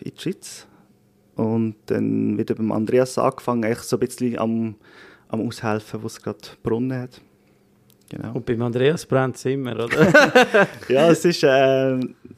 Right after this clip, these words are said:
Speaker 1: ne-, ja, never stops. Es ist auch, er ist immer, für mich ist er immer so zwei, drei Schritte voraus. Es ist eigentlich... Äh,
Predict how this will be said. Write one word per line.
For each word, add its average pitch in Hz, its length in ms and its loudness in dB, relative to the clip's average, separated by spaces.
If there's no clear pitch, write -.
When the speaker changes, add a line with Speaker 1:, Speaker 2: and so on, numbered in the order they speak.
Speaker 1:
ne-, 127 460 -2
ja, 127 280 0
never 143 280 0
stops. - 580 -6
Es 127 180 -4
ist 131 160 -6
auch, 117 460 0
er 120 80 -2
ist 120 140 -6
immer, 143 240 0
für - 180 -8
mich 147 300 4
ist - 140 -10
er 127 100 4
immer 139 180 2
so 127 180 -4
zwei, 120 260 -2
drei 117 100 -10
Schritte - 320 -10
voraus. 127 360 -4
Es - 60 -20
ist - 140 -12
eigentlich... - 320 -14
Äh, 110 320 -4